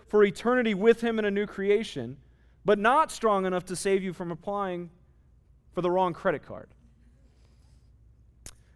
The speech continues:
I realize that's a bit of an extreme interpretation, but I, I did see a couple of heads nodding <laughs> along at least, so I'm not alone in, in this kind of interpretation maybe that's been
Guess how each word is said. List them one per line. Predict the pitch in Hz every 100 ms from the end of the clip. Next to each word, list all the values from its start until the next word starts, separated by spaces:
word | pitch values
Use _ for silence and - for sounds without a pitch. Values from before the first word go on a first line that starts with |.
| _
I | 147
realize | 170 202 185
that's | 175 -
a |
bit | 165 175
of | 165
an |
extreme | 156 - 180 165
interpretation, | 139 170 139 151 151 151 165
but | 147
I, | 135 120
I |
did | 139 170 170
see | 165
a | 123
couple | - 180 143
of | 117
heads | 123
nodding | 120 113 113 120
<laughs> |
along | 127 131 170 151
at | 143 -
least, | 196 196
so | 196 165 - - 311 233
I'm | 185
not | 226 226
alone | 202 214 254 233
in, | 180 170 165
in | 175 165
this | 175 170
kind | - 190 196 196
of | 170
interpretation | 165 165 175 160 170 165 170 175
maybe | 160 175 208
that's | 165 165 160 -
been | 160 151 143